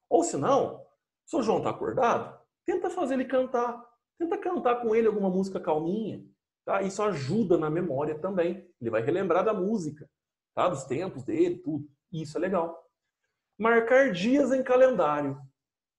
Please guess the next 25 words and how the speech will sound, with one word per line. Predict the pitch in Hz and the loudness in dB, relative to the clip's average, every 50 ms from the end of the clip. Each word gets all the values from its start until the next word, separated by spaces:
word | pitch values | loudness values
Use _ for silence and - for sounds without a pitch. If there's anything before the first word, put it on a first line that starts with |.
| _ _ _ | _ _ _
tá? | 113 107 151 220 277 - - - - _ _ _ - | -2 0 2 2 0 -2 -6 -12 -20 _ _ _ -6
Então, | 131 - 180 | -2 -2 0
por | 185 208 208 | 4 4 4
exemplo, | 202 185 185 170 135 107 - - - _ _ _ _ _ _ | 4 4 4 0 0 -2 -4 -12 -18 _ _ _ _ _ _
vocês | 135 127 131 175 180 | -4 2 4 4 4
vão | 214 208 | 4 4
fazer | 220 214 196 214 | 2 0 2 2
uma | 226 214 | 0 0
atividade, | 208 208 196 220 175 180 170 185 208 214 208 190 - - | 0 -2 -2 0 2 4 4 4 4 4 2 2 0 0
vocês | 170 165 | -2 -4
vão | 180 | -2
fazer | - 190 175 165 170 175 170 - | 0 0 0 2 2 0 0 -2
compra, | 151 143 143 170 196 208 208 202 - - 160 | -2 0 2 4 4 4 4 2 2 -2 -2
vocês | 131 170 156 165 | -4 -4 -4 -4
vão | 175 170 | -4 -2
fazer | - 175 165 165 160 175 170 170 | -2 -2 -2 0 4 6 6 6
alguma | 160 151 156 170 170 165 | 6 4 2 0 -2 -2
coisa | - 165 165 151 - | 0 2 2 2 0
para | - 151 | -4 -8
esse | 147 - | -10 -10
paciente. | - 151 143 - - 143 135 147 175 208 220 214 196 180 175 - - 160 | -10 -10 -10 -10 -8 -8 -6 -4 -2 0 0 2 0 0 -2 -2 -2 2
Hoje | 151 170 175 170 185 | 4 4 6 6 4
é | 165 | 4
dia | 147 139 156 170 160 | 2 2 2 2 2
de, | 151 151 156 151 143 135 - - | 2 2 0 0 0 -2 -4 -6